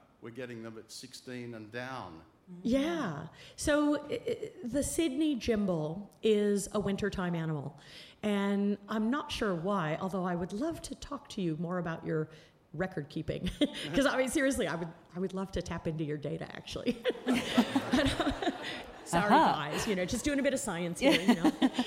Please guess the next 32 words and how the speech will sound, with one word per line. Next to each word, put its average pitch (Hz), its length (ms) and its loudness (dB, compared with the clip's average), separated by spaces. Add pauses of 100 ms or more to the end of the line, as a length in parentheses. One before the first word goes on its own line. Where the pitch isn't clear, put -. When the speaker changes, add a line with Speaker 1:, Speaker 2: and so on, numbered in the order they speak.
(360)
Speaker 2:
But, 226 260 2
um, 233 480 2 (280)
so, 269 400 4 (100)
um, 262 440 2
so - 160 0
the 277 80 2
Jimble 381 400 2
is 320 100 2
a 277 60 2
really 240 240 2
amazing 196 420 0
creature. 170 520 -2 (380)
Um, 226 540 2 (140)
it, - 220 -6
how - 160 -4
many 381 200 2
of 294 80 0
you 294 120 2
remember 240 380 2
the 202 100 0
Sydney 208 460 -2
Olympics, 208 840 -6 (100)
right? 220 340 -4
Yeah, 214 200 -4
okay. 190 200 -6 (280)
You 208 80 0
know, 180 120 -2 (160)
big 185 180 -2
thing, 165 520 -2
lots 147 200 -8
of 151 120 -8
sports. - 600 -8